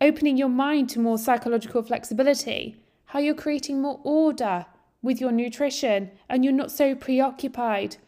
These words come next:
and food focused any longer. You're not studying <laughs> menus before you go out. Instead, feeling freer and happier in yourself.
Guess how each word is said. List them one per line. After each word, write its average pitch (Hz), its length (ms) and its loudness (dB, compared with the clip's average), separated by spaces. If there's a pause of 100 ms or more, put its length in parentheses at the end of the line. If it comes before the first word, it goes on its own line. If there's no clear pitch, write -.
(240)
and 233 160 -2
food 254 300 0
focused 220 720 -2 (180)
any 214 240 0
longer. 196 500 0 (380)
You're 247 100 2
not 285 180 2
studying 262 640 -2
<laughs> - 0 -
menus 240 520 0
before 233 340 -4
you 220 160 -2
go 220 240 2
out. 208 420 0 (560)
Instead, 269 640 0 (340)
feeling 262 400 -2
freer 220 680 -2 (1000)
and 233 140 0
happier 220 720 -4
in 196 140 -2
yourself. 180 760 -6